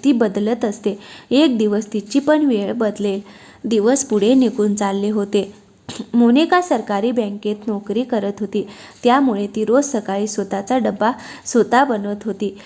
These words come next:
सकाळी नऊ वाजता तिच्या स्कूटरवरून बँकेत जायची आणि संध्याकाळी पाच वाजता घरी परत येत असायची. कविताशी मोनिका एवढी नाराज होती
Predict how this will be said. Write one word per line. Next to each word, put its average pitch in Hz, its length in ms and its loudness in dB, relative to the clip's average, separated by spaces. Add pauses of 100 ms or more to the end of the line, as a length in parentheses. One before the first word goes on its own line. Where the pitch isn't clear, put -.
(160)
सकाळी 330 460 2
नऊ 285 280 2
वाजता 330 360 2
तिच्या 269 340 -2
स्कूटरवरून 233 760 0
बँकेत 214 380 0 (100)
जायची 208 300 -4
आणि 202 180 -4
संध्याकाळी 208 600 -2 (380)
पाच 269 300 2
वाजता 208 340 0
घरी 233 300 0
परत 208 440 0
येत 208 360 -2
असायची. 202 480 -2 (880)
कविताशी 359 560 4
मोनिका 359 480 0
एवढी 262 320 2
नाराज 208 440 0
होती 208 300 -4